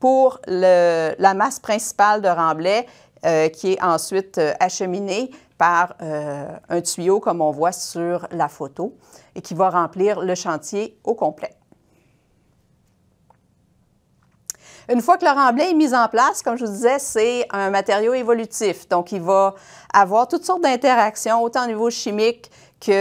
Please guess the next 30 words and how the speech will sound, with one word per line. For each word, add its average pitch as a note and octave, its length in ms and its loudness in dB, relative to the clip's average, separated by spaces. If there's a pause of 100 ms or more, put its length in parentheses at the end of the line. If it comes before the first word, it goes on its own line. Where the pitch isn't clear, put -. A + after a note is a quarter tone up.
(360)
euh, E3 460 2
géotechnique, G#3 920 0
mécanique, G#3 760 -2
avec, G#3 560 0 (340)
euh, E3+ 640 4
soit G#3+ 640 2 (240)
les, F#3 460 0
euh, D#3+ 320 2
ben, F#3 200 0
les A3+ 140 -4
différentes A3+ 440 0
molécules A3 560 0
qui G#3+ 140 -4
en, F3+ 340 2
qui G#3+ 120 -8
le F#3+ 80 -6
composent, G3 580 0
les F#3+ 80 0
différentes F3 400 0
phases A3 340 2
qui A#3+ 100 -8
vont F#3+ 160 -2
précipiter, G#3 680 -4 (200)
et B3 160 2
aussi B3+ 320 0
les C#4+ 140 0
différentes A3 500 0
forces C4+ 300 -2
et A3 80 0
contraintes, G3+ 680 -4